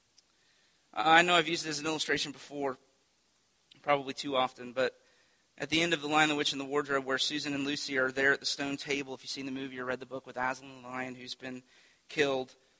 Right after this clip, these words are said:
uh, in Edmund's place, and they are caressing his dead body, and then the mice begin to come, and they begin to gnaw on the ropes, and then before they know it, there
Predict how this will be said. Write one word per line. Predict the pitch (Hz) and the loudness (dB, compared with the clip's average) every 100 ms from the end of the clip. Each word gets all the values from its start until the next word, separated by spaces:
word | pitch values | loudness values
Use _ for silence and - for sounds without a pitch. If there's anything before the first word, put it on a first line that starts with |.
| _ _ _ _ _ _ | _ _ _ _ _ _
uh, | 156 147 - | -2 0 0
in | 151 151 | -2 2
Edmund's | 147 143 143 - | 0 0 -4 -4
place, | - 147 139 135 - - - | -2 2 2 0 -2 -2 -4
and | 143 139 | -2 2
they | 139 | 2
are | 135 | 2
caressing | - - 139 147 156 151 | -2 -10 2 2 2 -4
his | 143 | -6
dead | 135 139 | -2 -2
body, | 135 139 143 143 | 2 4 4 4
and | 143 | -2
then | 135 | -4
the | |
mice | 135 139 143 | 0 0 -2
begin | - 143 135 | -6 -8 -8
to | |
come, | - 147 139 | -8 -4 -4
and | 139 | -4
they | 131 | -6
begin | 135 139 131 | -8 -8 -8
to | 127 _ | -10 _
gnaw | - 147 147 | -8 0 2
on | 147 | 2
the | 135 | 0
ropes, | 131 135 127 - | 0 0 -2 -8
and | 135 127 - | -8 -10 -6
then | 143 | -6
before | 135 - 143 | -6 -8 -6
they | 135 | -6
know | 131 143 | -2 -2
it, | 135 127 | -2 0
there | 139 147 135 | 2 4 2